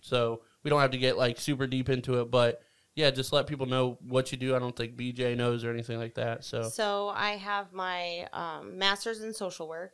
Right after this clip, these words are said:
Speaker 2: and I'm a, um, mental health therapist for kids in the school system. So
Speaker 1: Right.
Speaker 2: I work, I don't know if I
Speaker 1: You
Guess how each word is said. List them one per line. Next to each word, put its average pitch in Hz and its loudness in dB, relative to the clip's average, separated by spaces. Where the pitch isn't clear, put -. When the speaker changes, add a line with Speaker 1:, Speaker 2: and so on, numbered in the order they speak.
Speaker 2:
and 180 -8
I'm 175 -6
a, 170 -10
um, 175 -12
mental 196 -8
health 185 -6
therapist 175 -6
for 175 -8
kids 165 -8
in 165 -10
the 151 -8
school 214 -10
system. 165 -10
So 160 -6
Speaker 1:
Right. 110 -10
Speaker 2:
I 190 0
work, 185 -4
I - -8
don't 170 -10
know 170 -12
if 165 -16
I 165 -12
Speaker 1:
You 131 -14